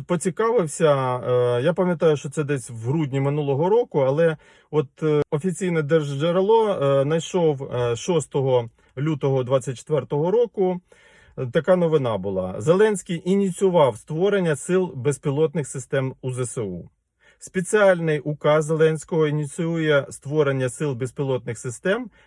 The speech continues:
як окремого роду сил. Президент пропонує внести це питання на розгляд Р Н Б О. Це було шостого лютого.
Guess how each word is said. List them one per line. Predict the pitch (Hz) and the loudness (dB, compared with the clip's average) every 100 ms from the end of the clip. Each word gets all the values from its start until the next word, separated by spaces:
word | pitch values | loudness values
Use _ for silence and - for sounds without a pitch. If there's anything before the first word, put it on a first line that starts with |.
| - | 0
як | 196 - | 0 0
окремого | 156 156 175 196 185 160 | -2 0 0 2 2 2
роду | 147 151 143 | 2 0 -4
сил. | 135 - 101 90 - | -8 -8 -8 -10 -2
Президент | 160 156 175 185 208 170 | 0 0 0 0 0 -4
пропонує | - 185 190 208 202 170 151 | -2 0 2 2 2 2 0
внести | 135 - 113 139 165 147 - - 104 | -2 -4 -4 0 2 0 -2 -6 -4
це | - 127 | -2 -2
питання | 127 - 170 196 196 | -2 -2 0 0 0
на | 143 131 | 0 0
розгляд | 147 143 143 131 | 0 0 -2 0
Р | 131 127 | 0 2
Н | 120 | 0
Б | 113 | -2
О. | 101 87 - _ _ _ | -4 -6 -12 _ _ _
Це | - 160 | 0 2
було | 143 143 135 - _ _ | 2 2 0 -4 _ _
шостого | - 160 180 - 165 143 | -8 -2 -2 0 2 2
лютого. | 139 127 90 95 92 | 2 -2 -6 -8 -8